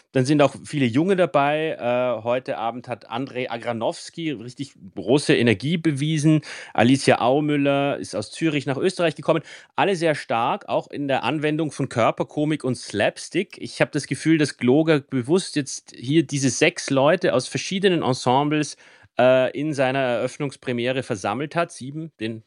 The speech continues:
Pianisten eingeschlossen. Und die scheinen, obwohl sie aus verschiedenen Ensembles stammen, sehr organisch zusammenzuspielen. Also sogar, äh, Samuel Stojanov, der ja sonst immer durch eine eigenwillige Spiel- und Sprechweise heraussticht, glänzt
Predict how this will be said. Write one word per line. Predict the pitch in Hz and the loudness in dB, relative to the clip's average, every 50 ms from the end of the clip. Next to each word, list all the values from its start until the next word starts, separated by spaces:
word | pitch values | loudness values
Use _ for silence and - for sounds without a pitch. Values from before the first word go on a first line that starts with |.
| _ _ | _ _
Pianisten | - - 117 110 135 139 - - - - | -4 0 0 2 0 0 -2 -6 -8 -4
eingeschlossen. | - 85 98 135 151 147 - - 131 139 143 - 196 185 - - - - - - - - - | -2 0 2 2 2 2 4 4 4 4 4 2 -2 -6 -6 -10 -18 -18 -18 -18 -18 -2 0
Und | 143 139 139 | 0 0 2
die | 156 143 | 0 -2
scheinen, | - - - 123 131 139 180 208 220 190 | 0 0 2 2 2 2 2 0 -2 -4
obwohl | 143 127 147 175 180 | -4 -2 -2 0 0
sie | 180 180 | 0 0
aus | 147 139 | 0 0
verschiedenen | - 165 143 - 170 165 185 170 165 - | -2 -4 -4 -4 -4 -2 0 0 0 2
Ensembles | 107 143 135 - - 123 123 139 143 143 - | 0 0 0 0 2 2 2 2 0 -4 -6
stammen, | - - 117 113 127 143 147 143 123 - - - | -2 0 0 0 2 0 -4 -6 -6 -8 -10 -10
sehr | 113 - 139 143 - | -4 0 0 0 2
organisch | - 127 110 113 104 110 127 143 131 - - - | 0 0 0 0 2 2 2 0 -2 -6 -8 -10
zusammenzuspielen. | - - 117 101 101 95 107 113 110 85 - - 98 87 - - - 87 80 78 80 73 | -10 -8 -2 0 0 2 2 0 -2 -4 -6 -8 -8 -8 -8 -8 -8 -8 -6 -6 -4 -2
Also | 85 101 113 113 | -2 -2 -2 0
sogar, | 107 127 - 117 117 127 139 127 - - | -2 0 2 4 4 4 4 2 0 -2
äh, | - 120 117 117 110 | 0 2 2 2 0
Samuel | - - 123 135 143 139 131 127 117 | 0 -2 -2 -2 -2 -2 -4 -4 -6
Stojanov, | - - 117 131 160 156 135 131 139 139 - | -4 -2 0 0 2 0 0 -2 -4 -6 -4
der | 123 113 113 | -4 -4 -2
ja | 113 117 110 | -2 -2 -2
sonst | - 113 120 - - _ _ - - - - _ - | -4 -6 -8 -10 -14 _ _ -20 -20 -20 -20 _ -6
immer | - 131 131 | -2 0 0
durch | 143 131 135 | 2 2 2
eine | 123 123 120 67 | 2 2 0 0
eigenwillige | 71 104 123 139 156 131 123 131 127 127 120 127 123 | 0 0 0 2 0 -2 -2 -2 -2 -2 -2 -2 -4
Spiel- | - - - 139 151 - | -4 -8 -10 -10 -6 -4
und | 127 120 | -6 -6
Sprechweise | - - - 113 135 139 - 110 104 110 110 113 | -6 -2 0 0 0 2 2 2 2 2 2 2
heraussticht, | 113 113 101 87 92 120 151 - - - - 160 190 - - - _ _ - - _ - | 0 0 0 0 0 -2 -2 -4 -6 -6 -6 -6 -6 -6 -12 -20 _ _ -20 -20 _ 0
glänzt | 113 113 120 165 226 254 - - - - - | 4 4 4 4 4 0 -2 -6 -14 -20 -20